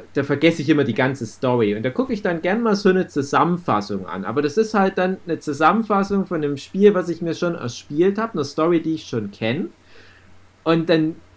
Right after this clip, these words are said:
guck ich mir da halt aber so ein Let's Play an und merk, die Person spielt das völlig anders, als ich das damals gespielt hab.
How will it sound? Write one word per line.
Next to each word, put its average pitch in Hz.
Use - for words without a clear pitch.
guck 277
ich 247
mir 226
da 180
halt 160
aber 190
so 196
ein 143
Let's 233
Play 175
an 147
und 151
merk, 202
die 196
Person 202
spielt 208
das -
völlig 294
anders, 247
als 190
ich 277
das 214
damals 208
gespielt 302
hab. 87